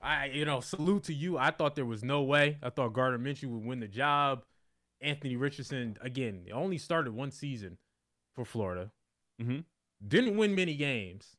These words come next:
Speaker 1: I know he has huge talent, so I didn't think a Colts team who last year was, thought they can win, be a Super Bowl contending team, I didn't think this year they would wanna start a rookie quarterback, but they are.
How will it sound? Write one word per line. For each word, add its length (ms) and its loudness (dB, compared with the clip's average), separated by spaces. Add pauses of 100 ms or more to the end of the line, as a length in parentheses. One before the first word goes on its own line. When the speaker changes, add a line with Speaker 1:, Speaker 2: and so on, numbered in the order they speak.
(100)
Speaker 1:
I 100 2
know 220 6
he 140 8
has 200 4
huge 480 0
talent, 420 0
so 180 -2
I 120 6
didn't 220 2
think 260 -2 (220)
a 60 -4
Colts 340 0
team 260 -2
who 140 -2
last 360 2
year 300 0 (720)
was, 160 -14 (160)
thought 160 -6
they 100 0
can 220 -2
win, 160 -2 (100)
be 160 -4
a 80 -6
Super 300 0
Bowl 160 -2
contending 380 -8
team, 300 -12 (340)
I 160 8
didn't 140 4
think 220 0
this 240 0
year 160 0
they 140 -2
would 140 -4
wanna 260 -2
start 360 0
a 100 -6
rookie 320 -8
quarterback, 520 -2
but 120 -8
they 120 -4
are. 380 4